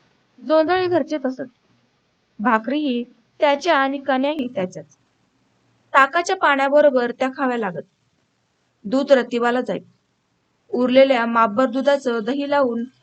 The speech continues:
त्याचं मोगाभर ताक केलं जाई. नुसतं पांढरं पाणी, त्याच्याबरोबर कण्या ओरपायच्या. आरंभी आरंभी त्या खाऊन बाळूला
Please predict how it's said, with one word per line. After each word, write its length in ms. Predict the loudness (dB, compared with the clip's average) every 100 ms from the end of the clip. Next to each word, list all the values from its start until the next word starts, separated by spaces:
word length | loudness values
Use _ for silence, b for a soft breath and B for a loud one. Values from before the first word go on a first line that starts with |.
| _ -2
त्याचं 500 | -2 2 2 2 0 B -2
मोगाभर 580 | 6 6 8 6 4 0
ताक 300 | -2 -4 -4
केलं 160 | -8 -6
जाई. 180 | -6 -8 -12 _ _ _ _ _ _ -2
नुसतं 380 | -2 2 2 2
पांढरं 400 | 2 0 0 -2
पाणी, 260 | -4 -6 -8 -18 _ _ _ _ _ _ _ _ 2
त्याच्याबरोबर 600 | 2 2 2 2 2 0
कण्या 320 | 0 0 0
ओरपायच्या. 500 | -2 -4 -8 -8 -18 _ _ _ _ _ _ _ _ _ _ -2
आरंभी 400 | 0 2 2 2
आरंभी 460 | 2 2 0 -2 -4
त्या 200 | -4 -4
खाऊन 380 | 0 2 2 0
बाळूला 480 | 0 0 0 -2